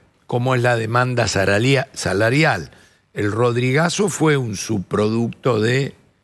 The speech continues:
eh, algunos movimientos tarifarios cambiarios y como frutilla de la torta salariales.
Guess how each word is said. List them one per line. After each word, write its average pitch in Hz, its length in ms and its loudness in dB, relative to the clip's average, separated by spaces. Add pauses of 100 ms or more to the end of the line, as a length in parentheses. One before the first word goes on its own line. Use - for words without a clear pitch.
(460)
eh, 110 360 -4
algunos 123 500 0
movimientos 123 960 2
tarifarios 143 800 2
cambiarios 175 1000 0 (400)
y 107 120 -8
como 107 480 -2
frutilla 120 680 0
de 110 120 2
la 101 160 0
torta 123 640 -2 (300)
salariales. 87 1040 -2